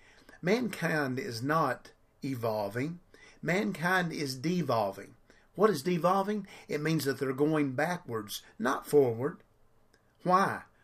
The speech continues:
Why is that happening? Because they're choosing to leave off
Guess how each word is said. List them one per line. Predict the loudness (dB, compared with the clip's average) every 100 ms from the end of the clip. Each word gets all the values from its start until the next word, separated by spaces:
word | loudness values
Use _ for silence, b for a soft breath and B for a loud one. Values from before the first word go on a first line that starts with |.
| _
Why | 0 2 2
is | 2
that | 2 2
happening? | -2 -2 -6 -10 B B -6
Because | 2 2 4
they're | 2 2
choosing | -2 -2 0 0 -2 -2
to | -2
leave | -2 0 -2 -4 -4
off | -2 0 0 -2 -6 -14